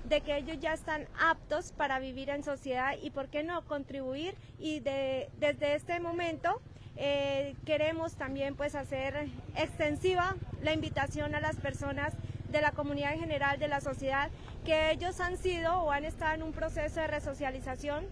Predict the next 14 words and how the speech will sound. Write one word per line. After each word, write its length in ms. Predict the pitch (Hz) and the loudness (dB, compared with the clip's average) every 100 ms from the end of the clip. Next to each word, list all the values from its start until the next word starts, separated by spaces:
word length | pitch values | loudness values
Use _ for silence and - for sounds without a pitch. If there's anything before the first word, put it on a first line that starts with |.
| 254 | -2
durante 540 | 285 269 254 269 254 | -2 -2 -2 -2 -2
un 240 | 240 277 302 | -2 -2 -2
tiempo, 520 | 320 339 311 311 440 - - - - - - | 2 2 2 -2 -4 -6 -14 -14 -14 -12 -6
purgando 440 | 320 311 302 311 349 | -4 0 0 2 0
su 120 | 392 | -2
pena, 380 | - 349 330 427 - - - - | -2 -2 0 -2 -6 -8 -8 -4
y 180 | - 370 | 2 2
que, 440 | - 349 349 349 - | 4 4 4 2 0
eh, 580 | - 302 302 294 285 269 - - | 0 2 2 2 0 -4 -6 0
dentro 400 | 349 349 349 320 | 0 0 0 0
de 240 | 294 294 | 2 0
esas 300 | 294 330 339 | 0 -2 -4
posibilidades 760 | - 320 330 302 285 277 285 311 | -2 -4 -2 -6 -2 0 0 -2
está 460 | 330 - - 214 | -6 -2 -2 -2